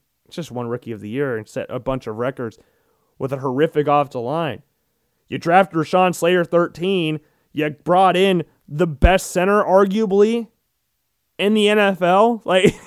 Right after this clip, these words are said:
<laughs> you brought in Corey Linsley for a big contract, but worth it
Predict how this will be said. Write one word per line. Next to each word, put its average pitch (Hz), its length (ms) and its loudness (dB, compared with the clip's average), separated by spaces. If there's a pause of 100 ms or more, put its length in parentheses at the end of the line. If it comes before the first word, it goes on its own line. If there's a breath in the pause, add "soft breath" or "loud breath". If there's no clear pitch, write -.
<laughs> 320 200 6
you 233 280 -4
brought 233 260 8
in 233 100 4
Corey 214 260 6
Linsley 151 680 0 (220)
for 196 160 4
a 190 80 6
big 233 420 2
contract, 226 720 0 (320)
but 262 220 6
worth 294 400 0
it 151 320 -2